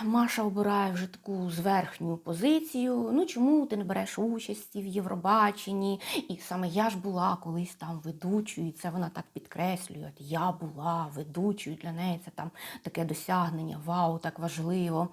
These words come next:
На що Христина відповідає, що, ну,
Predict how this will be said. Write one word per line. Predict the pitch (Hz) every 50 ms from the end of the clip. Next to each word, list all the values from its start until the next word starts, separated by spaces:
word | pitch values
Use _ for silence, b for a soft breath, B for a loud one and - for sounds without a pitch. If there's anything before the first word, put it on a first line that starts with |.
| B B B B B B B B B B B -
На | 262 254
що | - - 453
Христина | 466 - - 330 330 - - 359 359 403 392 320 269 254 233 220 208 202 208 202
відповідає, | 185 196 196 - - 175 170 180 180 175 170 190 214 254 269 247 214 190 175 -
що, | 202 - - - - - - 190 180 170 175 180 170 175 170 - - - - - - - - - - - - - - -
ну, | - 196 202 202 196 180 165 156 156 147 139